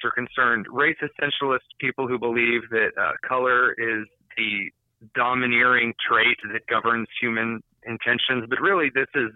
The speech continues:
as old as the nineteen twenties out of Columbia Teaching College. E D Hirsch Junior cites that. I think the real culprit in the current climate are legislators who refuse to do the research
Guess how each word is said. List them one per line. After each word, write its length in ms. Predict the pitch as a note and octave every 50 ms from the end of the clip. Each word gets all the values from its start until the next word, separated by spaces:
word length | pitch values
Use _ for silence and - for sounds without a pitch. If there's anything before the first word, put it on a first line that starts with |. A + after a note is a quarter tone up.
| - - B2 A#2
as 60 | A2 A#2+
old 260 | A#2 A#2+ B2 A#2 A#2+
as 80 | A2+ G#2+ _ A2+
the 60 | A2
nineteen 420 | A2 A2+ A#2+ B2 - - A2+ A2
twenties 340 | - - A#2+ B2+ A#2+ A2+ G#2
out 120 | G#2 G2+
of 80 | G2+ -
Columbia 320 | - A2+ A2 A2 G#2 G#2 -
Teaching 300 | - A2+ A2+ - - - - -
College. 320 | G#2 G2+ G2 G2 F#2 F2+ - - -
E 60 | C3 B2
D 100 | - A#2+ A2+
Hirsch 160 | A2 G#2 - - -
Junior 280 | A2 A2+ A2+ G#2+ G#2 G#2 - -
cites 200 | G2 G2+ G2+ - -
that. 260 | A2+ G#2+ G#2+ G2 G2 - _ _ _ _ _ _ _ _ _
I 100 | - E3+
think 220 | E3 - G3 G3 -
the 100 | E3 C#3+
real 180 | D3+ F#3 G3
culprit 360 | F#3+ - E3 D#3+ D#3+ - D#3+ C#3+
in 80 | B2+
the 60 | A#2 - -
current 380 | - - C3 C3 - F3+ - - _ _ _ -
climate 460 | - - D3+ D#3+ F3 G3 A3 A3+ - _ _ _ _ _ _ _ _ _ _ _
are 520 | - C3+ C3+ C3 C3 C3 C3 C3 C3 C3 F#2+ D#2+
legislators 800 | A#2+ C#3+ D#3+ E3 E3+ - - E3 D#3 D#3 D3 D3+ D3 B2+ B2 - _ -
who 380 | C3 C3+ C3 B2+ B2 A#2+ G#2 G#2+
refuse 560 | A#2+ A#2 - - - C3+ C3+ C#3 D3 D3+ D3 - - -
to 120 | - B2 A#2
do 160 | - B2 A#2
the 80 | A#2 G#2+
research 420 | A2+ C3 C3 - - F#3+ G3